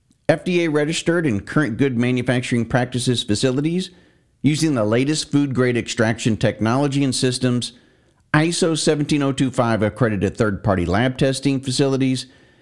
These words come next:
and a rigorous quality assurance and quality control throughout their entire process, helps you feel confident that you're receiving one of the highest quality products on the market.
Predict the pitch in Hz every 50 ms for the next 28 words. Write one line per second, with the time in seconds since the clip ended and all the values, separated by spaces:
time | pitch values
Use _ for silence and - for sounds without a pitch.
0 | _ _ - - 151 147 139 123 117 123 139 156 147 160 160 165 156 - - -
1 | 151 139 139 143 143 139 139 135 131 - - 131 123 120 117 - - 104 95 -
2 | - 110 107 113 113 113 110 - - 110 101 - - 110 101 98 95 95 95 -
3 | - _ _ _ - - 131 123 117 117 - - 117 104 98 95 92 - - -
4 | - - 120 127 135 131 131 - 117 92 80 80 - - 65 57 - - - _
5 | _ _ _ _ _ _ _ _ _ - 147 143 147 - - - 185 214 208 -
6 | 175 160 135 - 147 127 113 101 - 104 87 87 82 - - - _ - - 104
7 | 95 127 135 139 131 123 - 135 131 113 123 113 101 107 107 113 127 - - -
8 | 113 117 127 131 127 - - - 123 117 117 110 104 104 101 - 113 98 92 95
9 | - - 98 90 82 80 76 71 73 - - - -